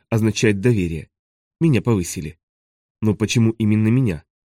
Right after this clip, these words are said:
Не Ло Сулинь, не Хуан Киня. Конечно, всё дело в моде верности. Чего я без него стою?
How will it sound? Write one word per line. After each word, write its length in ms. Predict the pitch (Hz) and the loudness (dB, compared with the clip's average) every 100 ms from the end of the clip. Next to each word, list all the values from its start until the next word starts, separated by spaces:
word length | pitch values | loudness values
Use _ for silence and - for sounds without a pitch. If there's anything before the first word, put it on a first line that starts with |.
| _ _ _ | _ _ _
Не 220 | 107 110 - | 0 2 2
Ло 180 | 120 139 | 0 0
Сулинь, 440 | - 104 120 101 | 0 2 2 2
не 100 | 104 | 0
Хуан 320 | - 107 104 | 0 0 0
Киня. 360 | - 110 98 80 _ _ _ _ _ | -2 -2 -2 -6 _ _ _ _ _
Конечно, 400 | 139 110 - 95 | 0 2 -2 -6
всё 200 | - 185 | -2 0
дело 280 | 139 135 135 | 2 2 2
в 120 | 110 | 0
моде 260 | 113 104 113 | 0 2 0
верности. 600 | 95 82 82 - - - _ _ _ - | -2 -4 -10 -14 -20 -20 _ _ _ -4
Чего 220 | 190 165 | 2 4
я 100 | 104 | 2
без 200 | 92 101 | -2 -4
него 140 | 95 | -6
стою? 360 | 95 - 85 | -8 -10 -10